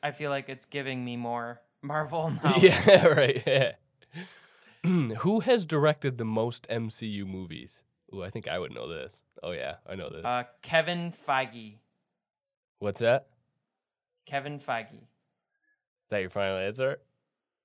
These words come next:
Speaker 1: Yes.
Speaker 2: You
Speaker 1: Ugh.
Speaker 2: are incorrect. <laughs>
Speaker 1: God dang.
Speaker 2: The Russo brothers.
Speaker 1: The Russo brothers? Yeah.
Speaker 2: Yep.
Speaker 1: Dang it. Darn, darn, darn. I was really
Speaker 2: They
Speaker 1: hoping it was
Speaker 2: directed a
Speaker 1: Kevin
Speaker 2: lot.
Speaker 1: Feige.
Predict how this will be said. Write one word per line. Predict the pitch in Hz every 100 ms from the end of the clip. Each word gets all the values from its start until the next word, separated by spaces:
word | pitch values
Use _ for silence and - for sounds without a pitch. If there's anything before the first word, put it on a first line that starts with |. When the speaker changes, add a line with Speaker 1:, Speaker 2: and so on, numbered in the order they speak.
| _
Speaker 1:
Yes. | 123 117 117 131 - - - _
Speaker 2:
You | 107 107 117
Speaker 1:
Ugh. | 110
Speaker 2:
are | 98 92 92 - _ -
incorrect. | 107 123 120 104 78 82 - - - 170 - _ _ _
<laughs> | _ _ _ 508
Speaker 1:
God | 494 240 -
dang. | - 107 107 131 - _ -
Speaker 2:
The | 110
Russo | 135 160 139 113
brothers. | 101 98 82 87 - _
Speaker 1:
The | 139
Russo | 160 165 160
brothers? | 160 165 175 180 -
Yeah. | 123 117 120 170
Speaker 2:
Yep. | 90 92 - _ -
Speaker 1:
Dang | 139 151
it. | 135 - _ _ _ _ _ _ _ _ _ _ _ _ _ _ -
Darn, | 135 147
darn, | 135 131 123
darn. | 110 110 107 _ _
I | 135
was | 123
really | 120 -
Speaker 2:
They | 117
Speaker 1:
hoping | 113
it | 110 107
was |
Speaker 2:
directed | 101
a |
Speaker 1:
Kevin | 82 90
Speaker 2:
lot. | 104 82
Speaker 1:
Feige. | 175 160